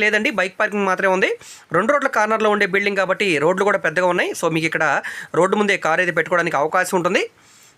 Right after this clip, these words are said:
So, మాకు ఇక్కడ బైక్ పార్కింగ్ ఉంటే చాలు, కార్ పార్కింగ్ పని లేదు అనుకుంటే కనుక తప్పకుండా ఒకసారి ఈ ప్రాపర్టీని చూసి తీసుకోండి. బెన్ సర్కిల్ నుంచి just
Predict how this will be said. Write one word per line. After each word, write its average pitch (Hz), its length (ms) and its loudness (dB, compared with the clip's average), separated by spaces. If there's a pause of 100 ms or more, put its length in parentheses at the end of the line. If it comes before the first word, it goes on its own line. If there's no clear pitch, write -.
So, 185 140 2
మాకు 170 180 0
ఇక్కడ 175 160 -2 (160)
బైక్ 185 220 -2
పార్కింగ్ 220 260 0
ఉంటే 202 120 0 (100)
చాలు, 170 280 2 (340)
కార్ 165 220 0
పార్కింగ్ 180 320 -2
పని 165 200 0
లేదు 165 180 2
అనుకుంటే 160 300 -2
కనుక 156 200 -2
తప్పకుండా 160 320 -2
ఒకసారి 151 240 -4
ఈ - 80 -10
ప్రాపర్టీని 147 420 -2
చూసి 165 220 -4
తీసుకోండి. 160 340 -2 (420)
బెన్ 226 160 -2
సర్కిల్ 262 260 0
నుంచి 262 180 0 (280)
just 175 180 -2